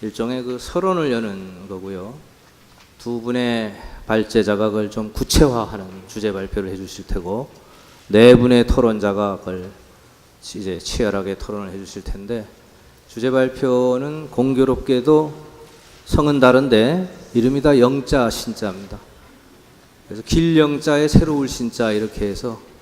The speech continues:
길이 새롭게 한다라는 의미라고 보면, 오늘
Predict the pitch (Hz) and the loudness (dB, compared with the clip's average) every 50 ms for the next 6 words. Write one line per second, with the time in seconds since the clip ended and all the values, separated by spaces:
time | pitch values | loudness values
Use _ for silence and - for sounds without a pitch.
0 | - - - - - - _ _ _ _ _ - - - 135 131 151 160 151 - | -20 -20 -20 -20 -20 -20 _ _ _ _ _ -4 -2 0 0 2 2 4 6 6
1 | - - 160 143 - - - 147 139 123 120 120 - 127 120 117 117 113 113 113 | 6 6 4 0 -2 -4 -4 -2 0 0 -2 -4 -6 -10 -10 -8 -6 -6 -4 -4
2 | 113 113 113 113 117 120 113 120 113 110 107 104 110 101 104 104 113 131 135 123 | -6 -6 -8 -8 -6 -6 -2 0 0 0 0 0 -2 -4 -4 -4 -2 -2 -4 -4
3 | 104 95 - - - - - - - - _ _ - _ _ _ - 123 127 143 | -6 -8 -12 -18 -20 -20 -20 -20 -20 -20 _ _ -20 _ _ _ -4 -2 0 2
4 | 147 151 156 151 135 131 | 2 2 0 0 -4 -8